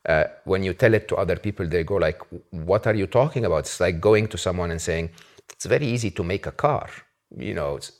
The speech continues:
no, it's not. You know, like, you know, if you're a mechanic and you've made, you fixed a few cars in your life, you know how. But if you haven't, you don't know, you don't have a clue.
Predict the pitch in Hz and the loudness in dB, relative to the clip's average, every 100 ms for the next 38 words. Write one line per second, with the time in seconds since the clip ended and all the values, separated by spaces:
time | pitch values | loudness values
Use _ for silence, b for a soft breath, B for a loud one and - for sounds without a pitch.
0 | _ _ - 92 127 123 - 135 - - | _ _ -8 -2 0 0 0 0 0 -2
1 | - - - - - 95 87 90 90 - | -16 -20 -16 -10 -8 -8 -4 -2 -4 -8
2 | - 92 82 85 - 98 101 101 - 110 | -8 -4 -4 -4 0 2 2 2 2 2
3 | 107 95 92 82 92 90 - b b b | 2 2 0 -4 -6 -6 -10 b b b
4 | 87 - 95 - 90 98 - 85 87 85 | -2 2 2 0 -2 -4 0 2 2 -2
5 | 85 85 95 - 92 90 87 - 123 65 | -4 0 0 0 -4 -2 -4 -2 -2 -2
6 | 73 - - - - - 90 117 107 65 | -4 -6 -10 -10 -8 -2 0 0 0 -4
7 | - - - - 82 80 85 80 78 80 | -10 -14 -16 -12 -8 -6 -4 -4 -6 -6
8 | 73 87 82 - - - | -6 -6 -6 -8 -6 -8